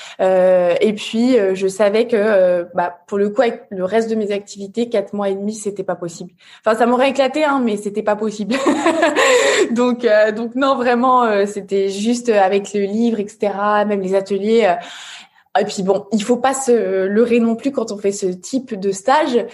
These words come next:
On part vraiment à la base de la base. On est stagiaire, euh, bah, stagiaire, donc même en dessous du commis.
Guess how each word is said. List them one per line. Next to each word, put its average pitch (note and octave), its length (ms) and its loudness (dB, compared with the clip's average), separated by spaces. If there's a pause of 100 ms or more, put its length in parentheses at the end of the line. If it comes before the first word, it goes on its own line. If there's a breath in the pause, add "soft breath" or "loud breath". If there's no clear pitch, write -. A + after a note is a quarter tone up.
(300 loud breath)
On F#3 460 -2
part G3 240 0
vraiment G3+ 300 2
à G#3 80 2
la F#3 140 2
base G3+ 280 2
de G3 60 2
la F#3 140 4
base. A3 300 2
On F#3 60 -4
est F3 300 -4
stagiaire, G3 680 0
euh, F3+ 140 -2
bah, E3+ 180 -8
stagiaire, F3+ 580 -2 (360 loud breath)
donc F#3+ 160 -6
même G#3+ 200 2
en F#3+ 80 0
dessous F#3+ 220 -8
du G#3+ 180 -6
commis. A#3 540 0